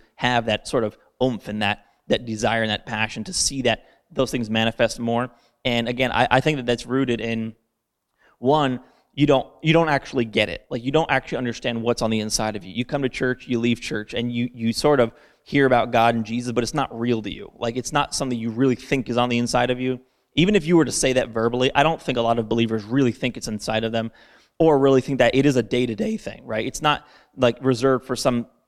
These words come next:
particular church service or for some particular time or special occasion where God manifests something special through you. You know, God's, you know,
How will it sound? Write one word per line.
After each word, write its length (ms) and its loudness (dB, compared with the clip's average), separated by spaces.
particular 440 -2
church 340 -2
service 380 0
or 120 -4
for 100 -4
some 200 -2
particular 420 -6
time 340 -2
or 40 -4
special 320 -4
occasion 400 -4
where 100 -6
God 220 -2
manifests 480 -2
something 240 -10
special 400 -4
through 160 -4
you. 200 0
You 100 -6
know, 180 0
God's, 340 -2
you 100 -4
know, 160 -4